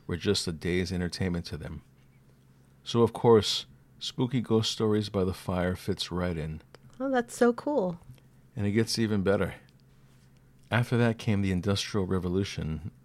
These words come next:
Speaker 1: and with that was more literacy, easier ways to print things, and easier ways to distribute them.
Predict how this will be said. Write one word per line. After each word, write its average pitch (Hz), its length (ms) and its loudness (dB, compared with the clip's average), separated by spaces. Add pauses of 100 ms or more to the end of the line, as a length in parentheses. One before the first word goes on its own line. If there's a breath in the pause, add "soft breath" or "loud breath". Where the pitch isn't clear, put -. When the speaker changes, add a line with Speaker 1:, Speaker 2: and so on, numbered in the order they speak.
(220)
Speaker 1:
and 95 160 -2
with 110 180 -2
that 107 260 0
was 82 220 -6
more 95 180 0
literacy, 95 720 0 (520 soft breath)
easier 117 360 4
ways 92 300 2
to 87 80 -8
print 98 260 -2
things, 85 400 -2
and 73 280 -6
easier 98 340 0
ways 85 360 -2
to - 60 -12
distribute 85 500 -6
them. 76 200 -12